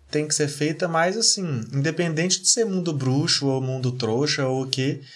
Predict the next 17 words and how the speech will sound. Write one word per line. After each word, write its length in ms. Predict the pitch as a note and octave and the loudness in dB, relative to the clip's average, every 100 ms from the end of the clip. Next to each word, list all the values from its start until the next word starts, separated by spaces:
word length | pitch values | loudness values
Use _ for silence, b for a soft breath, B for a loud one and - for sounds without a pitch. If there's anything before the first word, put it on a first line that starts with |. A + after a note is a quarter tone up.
| B B - | B B -6
é 80 | C#3 | 0
mais 300 | C3+ C#3 C#3+ | 4 4 2
o 60 | |
problema 580 | - F3+ F3 E3+ F3 F3+ | 0 0 2 2 2 2
de 160 | D#3+ E3 | 0 2
realmente 840 | D3 F#3+ F#3 D#3+ F#3 - A3 A3+ _ _ b b _ | 4 4 4 -2 -2 -2 -4 -6 _ _ b b _
ele 220 | D3+ D#3 E3+ | -4 2 4
achar 360 | D#3+ - D#3 | 4 2 2
que 140 | D3+ D#3 | 0 2
a 140 | D#3 | 2
aparência 840 | F3+ G3 F3+ C#3+ C#3+ F3 - G3 F#3+ | 2 4 4 4 2 2 2 0 -6
é 80 | E3+ | -2
a 80 | E3 | -2
coisa 280 | - D3+ C#3 | 0 0 0
mais 220 | C3+ C#3 | 0 0
importante, 580 | C#3+ D3+ D3+ - A2 - | -2 -2 -6 -6 -4 -2
sabe? 320 | A#2 G2+ | -4 -8